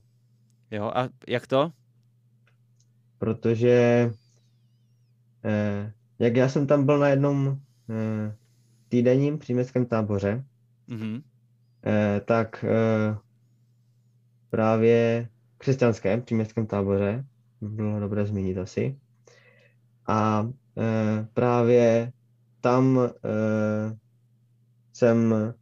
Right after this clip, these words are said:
Speaker 2: eh, byl poprvé a tam jsem poznal nové lidi a celkově jakoby, eh, od toho příměstského tábora si myslím, že jakoby, že jsem se trošku víc tak jako změnil.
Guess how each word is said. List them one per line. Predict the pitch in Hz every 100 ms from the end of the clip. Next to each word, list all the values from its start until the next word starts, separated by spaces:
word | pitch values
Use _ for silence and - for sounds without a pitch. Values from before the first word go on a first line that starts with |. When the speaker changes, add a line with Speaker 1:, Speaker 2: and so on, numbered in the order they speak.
| _ _ _ _ -
Speaker 2:
eh, | 113 107 107 110 110 139 _ _ _ _ _
byl | 120 123
poprvé | 113 113 104 113 147 - _ _ _ -
a |
tam | 110
jsem | 117 120
poznal | 110 113 120
nové | 120 117
lidi | 110 110 123 139 - _ _ _ _ _ _
a | 98 101 101 101 104 131 _ _
celkově | 117 117 127 120
jakoby, | 120 120 120 113 120 120 117 117 - _ _ _ _ _ _ -
eh, | 107 107 104 104 104 117 _ _ _ _ -
od | 117 120 -
toho | 131 123
příměstského | 120 127 123 - 123 120
tábora | 117 110 107 104 107 127 - _ _ _ _ _ _ _
si | _ 113
myslím, | 113 - 117 120
že | 117
jakoby, | 117 117 113 113 117 113 110 123 _ _ _ _ _
že | 113
jsem | 143 135
se | 139
trošku | 120 131 135 135
víc | 120 123
tak | - 120
jako | 113 120
změnil. | 113 110 107 98 90